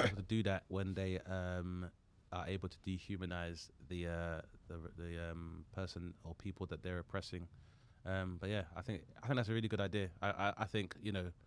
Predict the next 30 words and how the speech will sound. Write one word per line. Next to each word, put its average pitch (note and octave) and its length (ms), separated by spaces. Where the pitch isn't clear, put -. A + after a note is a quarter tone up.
people A#2+ 240
that G#2+ 100
have F2+ 200
benefited G2 680
historically G2 580
from G2 200
oppression G2 320
for F#2 100
so G2 140
long, G2 200
I F#2 100
think G#2+ 260
in G#2 100
some B2+ 220
cases, B2+ 420
experiencing B2+ 600
it G2+ 140
themselves A2 680
might A2 200
be A2 120
the G2 200
only A2 260
way G2 420
they G2+ 80
can G#2 140
see A2 180
what G2 160
it's F2+ 120
like. G2+ 260
Because G#2 480